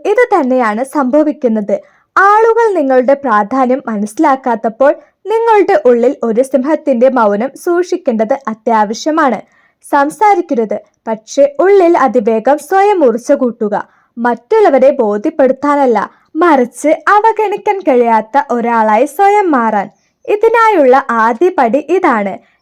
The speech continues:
നിങ്ങളുടെ ആന്തരിക ശക്തിയെ തിരിച്ചറിയുക, പക്ഷേ അത് പ്രദർശിപ്പിക്കേണ്ട. ഓരോ വ്യക്തിയിലും എന്തെങ്കിലും പ്രത്യേകതയുണ്ട്.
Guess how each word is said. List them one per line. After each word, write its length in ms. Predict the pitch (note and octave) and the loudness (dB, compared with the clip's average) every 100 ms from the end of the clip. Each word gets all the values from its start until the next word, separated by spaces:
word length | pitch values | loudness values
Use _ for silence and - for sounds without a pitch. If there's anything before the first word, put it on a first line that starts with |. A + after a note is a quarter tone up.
| _ A4 | _ -2
നിങ്ങളുടെ 520 | A4+ A#4+ A#4 G#4+ G#4+ | 0 2 2 2 -2
ആന്തരിക 580 | B3 A3+ A#3 A#3+ E4+ F4 | -2 -2 0 0 0 -2
ശക്തിയെ 500 | F#4+ C4 G#3 A#3 A3+ C4+ | -2 -4 -4 -2 -2 0
തിരിച്ചറിയുക, 880 | C#4 A3 B3 - D4 A3+ G#3 G#3 - _ _ _ D#4 | 0 -2 -4 0 0 0 -2 -6 -8 _ _ _ 0
പക്ഷേ 540 | - - - C#4+ D#4+ G4 | 0 -2 -2 0 0 0
അത് 180 | G#4 D4+ | 2 0
പ്രദർശിപ്പിക്കേണ്ട. 1080 | F4+ G#4+ G#4 G4+ - F#4+ F4+ - B3+ G#3+ F3+ - _ - | 0 -4 -2 -6 -4 -4 -4 -2 -2 -2 -4 -10 _ 0
ഓരോ 480 | F4+ G4+ A#4 C5 B4+ | 2 4 6 6 4
വ്യക്തിയിലും 540 | F4+ D#4+ - F4 C4+ D4+ - | 2 0 0 2 2 0 0
എന്തെങ്കിലും 600 | C#4+ F4 G4+ F#4 B3+ C4 D4+ | 0 0 0 0 2 0 0
പ്രത്യേകതയുണ്ട്. 1000 | D4 B3 - D4+ F4 F#4+ E4+ A#3 G#3+ | -4 -4 0 0 2 2 0 0 -2